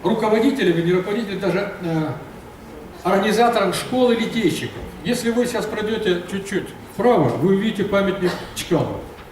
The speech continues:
Если вы пройдёте чуть-чуть ещё правее по проспекту Карла Маркса, вы увидите памятник Полю. Если вы повернёте налево на Ленина, сегодня ещё, она ещё Ленина, там памятник молодому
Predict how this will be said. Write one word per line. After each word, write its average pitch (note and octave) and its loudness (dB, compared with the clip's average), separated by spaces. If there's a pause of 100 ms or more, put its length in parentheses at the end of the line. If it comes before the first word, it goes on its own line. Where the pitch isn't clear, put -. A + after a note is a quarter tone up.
(320)
Если E3+ 2
вы G#3+ 0
пройдёте A3 2 (100)
чуть-чуть A3+ -4 (400)
ещё F3+ -2
правее F3+ 2
по C#3+ -4
проспекту D#3 0
Карла C#3 0
Маркса, A2+ -4 (380)
вы G#3+ 2
увидите A#3 2
памятник A3+ 0
Полю. - 2 (340)
Если E3 0
вы F#3+ -2
повернёте A3+ 2
налево G#3 2
на F3+ 2
Ленина, E3+ 2 (460)
сегодня D3+ 0
ещё, C#3 -6
она C#3+ -2
ещё D3+ -4
Ленина, C#3 -2 (480)
там G#3 2
памятник A3+ 2
молодому G#3+ 2